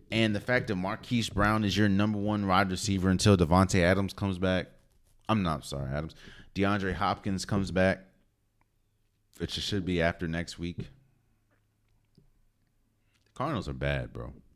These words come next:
And shouts out to the Eagles, man. The shouts out, the Eagles do something else that I questioned. Are they able to win a gritty game? Are they able to win a game where they,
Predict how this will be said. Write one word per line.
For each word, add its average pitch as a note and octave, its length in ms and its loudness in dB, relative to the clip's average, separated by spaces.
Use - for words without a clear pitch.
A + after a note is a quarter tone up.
And E3 100 2
shouts C4+ 180 2
out C#4+ 120 -2
to C#4+ 80 -8
the C#3 100 -2
Eagles, G2+ 340 -2
man. G2+ 340 -4
The - 60 -14
shouts E3+ 300 0
out, C3+ 120 -2
the A#2 80 -2
Eagles D3+ 500 0
do G#2+ 280 -4
something C#3+ 360 0
else A2 260 2
that E2 360 2
I D2+ 400 -2
questioned. C#3 580 0
Are F2+ 280 2
they F#2 220 2
able E2+ 400 2
to - 200 -2
win D#2 340 -2
a D#2+ 120 -4
gritty D2 320 -8
game? D#2+ 360 -2
Are D2 140 0
they F2 140 4
able F2+ 180 2
to F2 80 -2
win F2+ 160 0
a F#2+ 60 0
game D2 360 -6
where C#2 120 -6
they, C#2+ 320 -4